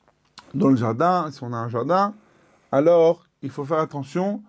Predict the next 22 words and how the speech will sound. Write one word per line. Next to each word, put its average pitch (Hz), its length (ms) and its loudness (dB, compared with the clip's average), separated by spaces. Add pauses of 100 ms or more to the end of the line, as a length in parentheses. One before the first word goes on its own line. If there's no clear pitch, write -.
(440)
que, 165 440 4 (200)
euh, 117 680 2 (120)
que - 120 -2
l'eau, 175 580 2 (480)
qu'il - 80 -4
n'y 135 60 4
a 127 60 0
pas 160 120 -2
d'eau 160 420 2
qui - 140 -12
va, 165 400 0 (1500)
qui 131 160 -2
va, 151 300 0
euh, 117 420 -2
tomber 147 560 0
sur 151 340 -2
le, 147 320 2
sur, 139 380 -2
euh, 123 320 4
sur - 180 -2
la 131 100 2
pelouse. 165 560 0